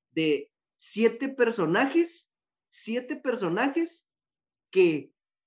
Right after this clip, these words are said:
fundan la cultura.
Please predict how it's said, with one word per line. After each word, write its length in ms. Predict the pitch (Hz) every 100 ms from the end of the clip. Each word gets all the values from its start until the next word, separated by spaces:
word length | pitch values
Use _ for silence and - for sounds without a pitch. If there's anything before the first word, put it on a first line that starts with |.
| _ _ _ _ _ _
fundan 960 | _ - 262 311 285 240 165 143 123 123
la 180 | 127 -
cultura. 720 | 127 120 - 135 127 113 90